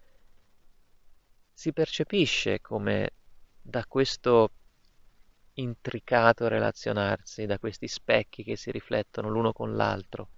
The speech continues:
che riflettono la loro vicendevole distorsione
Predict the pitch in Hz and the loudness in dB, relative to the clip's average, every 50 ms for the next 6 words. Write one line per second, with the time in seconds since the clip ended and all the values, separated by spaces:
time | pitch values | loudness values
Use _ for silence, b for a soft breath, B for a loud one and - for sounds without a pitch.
0 | B B B B B B B B - 123 120 117 117 - - 127 123 123 - - | B B B B B B B B -2 0 0 0 0 0 4 6 6 6 6 2
1 | 117 113 110 107 107 107 110 113 117 117 113 110 110 - b b b b b b | -2 -2 0 2 2 2 4 6 6 6 6 4 0 0 b b b b b b
2 | b - 117 107 113 107 - - 117 107 110 110 107 120 120 120 110 110 107 104 | b -20 -10 -8 -8 -6 -4 -4 -4 -4 -4 -2 2 4 4 6 6 6 6 4
3 | 101 98 104 - - - 113 107 101 - - - 110 107 104 101 95 92 92 95 | 4 0 -2 -8 -8 -6 -6 -6 -6 -8 -8 -6 -4 -4 -2 -2 -4 -4 -8 -10